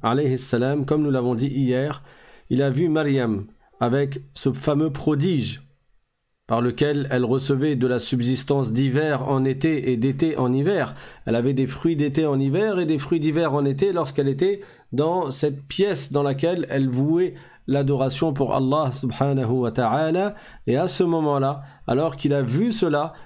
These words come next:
Zachariah alayhi salam a souhaité avoir un enfant en espérant qu'il soit vertueux, tout comme Maryam était vertueuse.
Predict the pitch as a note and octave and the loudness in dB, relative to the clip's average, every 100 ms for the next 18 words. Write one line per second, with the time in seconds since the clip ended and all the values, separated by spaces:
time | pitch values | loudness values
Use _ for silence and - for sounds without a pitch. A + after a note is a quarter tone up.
0 | - B2+ C#3 C#3+ C#3+ E3 D3+ C3+ A#2+ C3+ | -8 -2 0 2 2 2 2 2 2 0
1 | C3+ C3+ C#3 B2+ C#3+ D#3 D3 C3 C3+ C#3 | 0 -2 -2 0 0 0 0 -2 -2 -2
2 | C#3 D#3 C#3+ C3 C#3 B2+ B2+ C3 B2+ - | 0 0 0 0 0 0 0 0 -2 -2
3 | D#3+ C#3 - - - C#3 D3 D#3+ C#3 D#3 | -2 -2 -12 -20 -4 0 2 0 0 0
4 | D3 E3+ G#3 - - - D3+ C#3 C#3+ D#3 | 2 0 -2 -4 -18 -4 -2 0 0 0
5 | C3+ E3 C#3 - E3+ G3 - D3 G3 F#3 | 2 -2 -2 0 2 0 0 0 2 2
6 | F3+ F#3+ D#3 B2 A2 A2 - C#3 C#3 C#3+ | 2 2 2 0 -2 -4 -4 -4 0 0
7 | C#3 C#3 B2 B2+ C3 - B2 G#2+ F#2 - | -2 -6 -2 -2 -2 -2 0 0 -2 -8